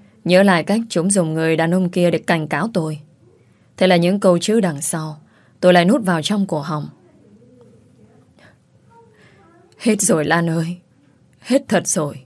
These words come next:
Chị không còn gì nữa. Chị cũng không muốn sống nữa." Chị đừng nói như vậy chứ. Chẳng phải là chị là người an ủi em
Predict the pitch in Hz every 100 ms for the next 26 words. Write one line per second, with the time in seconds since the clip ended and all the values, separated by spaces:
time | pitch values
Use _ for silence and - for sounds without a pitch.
0 | _ _ _ _ _ _ _ - - _
1 | _ - 180 220 196 190 139 156 151 165
2 | 220 - _ _ _ _ _ _ _ -
3 | 175 175 190 170 175 - 165 202 202 196
4 | 233 _ _ _ _ _ _ _ - _
5 | _ _ _ _ _ _ _ - 185 160
6 | 147 180 202 170 170 208 247 - _ _
7 | _ _ _ _ _ _ - 180 175 170
8 | 165 180 170 165 165 160 - 208 190 165
9 | 156 170 170